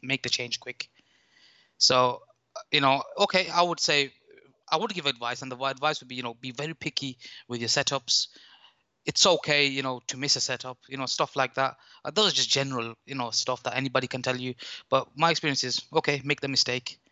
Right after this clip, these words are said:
And I don't think we'll ever stop making mistakes, but I think with experience we make less of them. And the impact it has on our trading accounts is, you know, it's less adverse. So, um, yeah, I, I, I personally just say make your mistakes.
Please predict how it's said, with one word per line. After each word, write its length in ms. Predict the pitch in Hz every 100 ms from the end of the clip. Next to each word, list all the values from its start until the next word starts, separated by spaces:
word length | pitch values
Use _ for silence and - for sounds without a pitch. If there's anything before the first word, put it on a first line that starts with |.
| _ _ _ -
And 200 | 139 139
I 160 | 151 165
don't 240 | 180 220
think 120 | 233
we'll 100 | 170
ever 120 | 156 156
stop 260 | - 165
making 240 | 135 117 113
mistakes, 380 | 110 117 117
but 220 | - 127 123
I 60 |
think 160 | 120 143
with 80 | 139
experience 300 | - 151 127
we 60 |
make 200 | 123 120
less 240 | 120 120 -
of 100 | 120
them. 180 | 120 117 - - -
And 140 | 123
the 40 | 127
impact 320 | 151 143 -
it 60 |
has 160 | 127 139
on 140 | 135
our 60 | 127
trading 320 | - 139 131
accounts 420 | 123 123 123 120 - - -
is, 120 | 117
you 80 | 120
know, 220 | 117 110 - _ _ _ _ _
it's 140 | -
less 180 | 135 127
adverse. 480 | 120 113 123 123 - - - -
So, 400 | - - 135 123
um, 380 | 127 123 120 113 _ _ _ _ _ _ _ _ _ _ _ _ _ _ _ -
yeah, 360 | 135 156 175 160
I, 460 | 165 170 170 151 139
I, 100 | 196
I 40 |
personally 380 | 190 180 - 147
just 160 | 139
say 200 | 143 135 131
make 220 | 139 -
your 80 | 135
mistakes. 560 | 131 - 160 - -